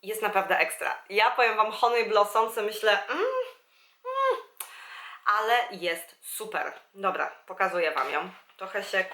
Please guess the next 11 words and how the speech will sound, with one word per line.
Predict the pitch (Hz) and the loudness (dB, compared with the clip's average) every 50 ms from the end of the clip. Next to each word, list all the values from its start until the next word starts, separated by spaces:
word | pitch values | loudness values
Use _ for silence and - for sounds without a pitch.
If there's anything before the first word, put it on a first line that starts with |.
| - - _ | -14 -8 _
krępuje, | - 277 320 381 - - - 160 151 156 160 160 - - - - _ _ _ _ _ _ _ _ | 0 2 2 2 2 0 -2 0 2 2 2 2 -2 -8 -16 -20 _ _ _ _ _ _ _ _
więc | 196 208 - | -14 -10 -6
może | 233 247 233 226 214 | -4 -2 0 0 0
zróbmy | 196 196 190 - 202 185 | 0 -2 -2 -2 -4 -4
to | 185 170 | -2 -4
tak. | 160 - - - - - - - _ _ _ _ _ _ _ _ _ _ _ _ _ _ _ _ _ - - - - - - - - - | -4 -4 -4 -6 -6 -10 -16 -20 _ _ _ _ _ _ _ _ _ _ _ _ _ _ _ _ _ -18 -18 -16 -14 -14 -14 -14 -14 -2
Gąbka | 175 220 349 - - - 370 | 0 0 0 2 2 2 2
jest | 277 240 247 | 2 2 0
tutaj | - 277 285 269 254 | 0 0 0 0 2
przepleciona | - - 233 233 226 208 208 208 208 - 254 240 277 302 254 202 180 | 0 -2 0 2 2 2 0 0 0 2 2 4 4 6 6 4 4
takim, | - - 190 196 - - - 190 185 185 185 180 | 4 2 0 0 0 -4 -6 -6 -4 -2 0 0